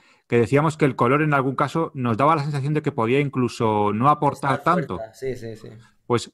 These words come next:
Speaker 1: en un, en un dibujo con tanta masa de negro, a lo mejor el color, si esto estuviera muy, muy coloreado, con, con mucha gama de color,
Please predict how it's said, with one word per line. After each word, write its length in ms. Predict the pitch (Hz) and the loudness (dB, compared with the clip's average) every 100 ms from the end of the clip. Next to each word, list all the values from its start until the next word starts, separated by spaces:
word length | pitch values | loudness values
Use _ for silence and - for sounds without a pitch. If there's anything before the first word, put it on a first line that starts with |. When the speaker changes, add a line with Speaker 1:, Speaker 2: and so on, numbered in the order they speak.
| - | -2
Speaker 1:
en 140 | 131 | 2
un, 280 | 151 165 170 | 4 4 4
en 160 | 143 139 | 2 2
un 100 | 156 | 4
dibujo 320 | 165 185 151 | 4 2 0
con 160 | 120 | -2
tanta 300 | 110 131 139 | 0 0 0
masa 300 | 139 139 143 | 0 0 0
de 100 | 139 | -2
negro, 460 | 131 151 147 160 - | -2 -2 -2 -2 -4
a 80 | - | -6
lo 60 | 113 | -4
mejor 260 | 107 131 | -2 0
el 140 | 131 131 | 0 2
color, 440 | 131 139 147 147 _ _ _ _ _ _ | 2 2 0 -6 _ _ _ _ _ _
si 160 | - 113 | -12 -8
esto 160 | - | -6
estuviera 340 | 151 143 151 117 | -2 2 4 2
muy, 320 | 120 147 147 | 0 0 0
muy 200 | 143 147 | 0 0
coloreado, 640 | 147 143 135 143 131 131 | 2 2 4 2 0 -4
con, 360 | 120 104 101 101 | -4 -4 -4 -4
con 160 | 110 | -4
mucha 240 | 110 127 131 | -4 -2 0
gama 240 | 135 135 | 2 0
de 120 | 123 117 | -2 0
color, 400 | 123 135 135 | 0 0 -2